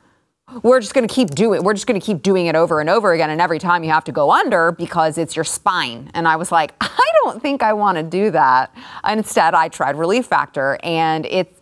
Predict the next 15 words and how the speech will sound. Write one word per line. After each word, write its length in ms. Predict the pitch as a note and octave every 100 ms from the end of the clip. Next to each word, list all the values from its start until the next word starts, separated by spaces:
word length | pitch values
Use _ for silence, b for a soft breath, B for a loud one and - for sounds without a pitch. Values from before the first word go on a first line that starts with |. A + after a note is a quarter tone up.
| -
it 120 | F3
really 240 | E3+ E3
works. 460 | C3+ D2 G2 - -
Um, 360 | D#3 D3 C#3+ C#3+
it's 160 | D#3+
been 140 | F#3 D#3
life-changing, 680 | C3+ C#3 D3+ C#3+ C#3+ C#3
and 200 | - D3+
the 60 | D3
best 220 | E3+ F#3
part 220 | - E3+
is 240 | D#3 D#3 - B B
it's 180 | D#3+ D#3+
all 180 | F#3 G3
natural, 560 | F#3+ F3 - F3 D#3